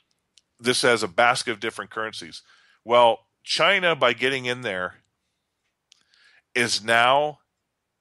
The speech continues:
throwing an attack at the dollars.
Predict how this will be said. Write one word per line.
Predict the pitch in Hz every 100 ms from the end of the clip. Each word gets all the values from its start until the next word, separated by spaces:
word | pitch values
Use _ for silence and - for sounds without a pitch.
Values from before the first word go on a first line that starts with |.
| _ _ _ -
throwing | - 131 131 131 127 120 _ -
an | 107
attack | 107 - 135 110 98 - 104
at | 101 -
the | 98
dollars. | 101 101 104 104 104 -